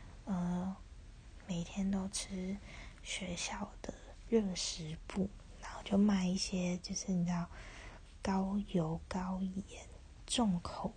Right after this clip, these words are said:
味的东西，然后就是每天都吃得很开心，<laughs> 然后就变胖。那后来呢，我成功瘦回四十六公斤的原因，是因为，呃，我妈咪觉得我太胖，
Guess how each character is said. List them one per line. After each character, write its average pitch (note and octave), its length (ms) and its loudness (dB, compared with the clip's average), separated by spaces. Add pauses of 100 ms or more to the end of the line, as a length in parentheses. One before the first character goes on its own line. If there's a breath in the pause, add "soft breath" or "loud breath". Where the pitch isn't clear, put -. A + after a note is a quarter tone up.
味 F#3 240 6
的 F3 100 -4
东 E3+ 220 0 (160)
西， - 300 -4 (600 loud breath)
然 E3 160 4
后 F3 540 6
就 F#3 120 2
是 F3+ 100 4
每 F3 160 6
天 F3+ 160 4
都 F#3+ 100 6
吃 - 220 0
得 F#3 80 4
很 E3+ 120 4
开 - 280 2
心， - 440 8 (160)
<laughs> - 220 -4
然 F3 100 6
后 - 20 8
就 F#3 200 4
变 F#3 240 6 (140)
胖。 - 240 2 (520 loud breath)
那 B3+ 160 0
后 C4+ 300 2
来 F#3+ 220 2
呢， F#3 340 2 (580)
我 G3+ 180 6
成 G#3+ 420 4
功 A#3+ 260 2
瘦 A#3 340 4
回 F#3 360 0
四 - 240 -6
十 - 200 -6
六 G3+ 160 6
公 G3 280 4
斤 G3 240 4
的 F#3+ 100 4
原 E3 400 2
因， E3+ 300 4 (720 loud breath)
是 - 240 2
因 G3+ 340 8
为， F#3+ 480 2
呃， E3+ 300 2 (380)
我 F#3+ 120 4
妈 F#3 200 4
咪 G#3+ 140 6
觉 F#3+ 140 0
得 F3+ 120 0
我 F#3 100 -6
太 - 260 2
胖， - 240 2